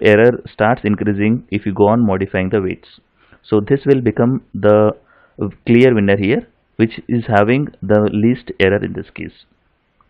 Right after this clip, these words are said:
Now the question is how to find or how to modify these particular weights so that we will get the least error between the hypothesis and the training examples.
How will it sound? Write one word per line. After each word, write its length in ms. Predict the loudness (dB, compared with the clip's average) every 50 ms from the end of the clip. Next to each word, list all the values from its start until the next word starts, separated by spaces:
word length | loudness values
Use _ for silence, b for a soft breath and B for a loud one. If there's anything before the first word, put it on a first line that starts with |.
| _ _ _ _ _ _ _ _ _ _
Now 160 | -2 0 0 0
the 80 | 0
question 340 | 0 -2 -4 -4 -4 -4 -4
is 140 | -4 -4 -6 -8 -4 -2
how 140 | -2 0
to 100 | 0 -2 -4 -2 0
find 320 | 2 2 2 2 0 -4 B B B B B B B
or 100 | -2 0
how 160 | 2 2 0 0 0
to 80 | -2
modify 520 | -2 0 0 0 -2 -2 0 2 2 4 4
these 200 | 2 0 -2 -2
particular 480 | -2 -2 -2 0 -2 -2 -2 -2 -2 0 0
weights 280 | 2 2 0 0 -2 -8 _ b b b b b b
so 240 | _ -2 0 2 2
that 220 | 2 0 0 -2
we 100 | -4 -2
will 160 | -2 -2 -4 -4 -8 _ _ _ -14 -14 -6 0
get 240 | 2 2 2 2
the 180 | 2 0 2 2
least 500 | 2 2 2 2 2 0 0 -4 -6 -2 0
error 380 | 2 2 4 2 0 0 -4 b b b b b b b -6 -2
between 300 | -2 0 0 0 -2 -2
the 120 | -2 -2 -2
hypothesis 640 | -2 -4 -4 -4 -4 -4 -4 -4 -4 -4 -6 -6 -6 -6 -6
and 180 | -4 -4 -2
the 80 | -4 -4
training 300 | -4 -4 -6 -6 -6 -8
examples. 520 | -10 -12 -10 -10 -10 -10 -10 -14 -16 -16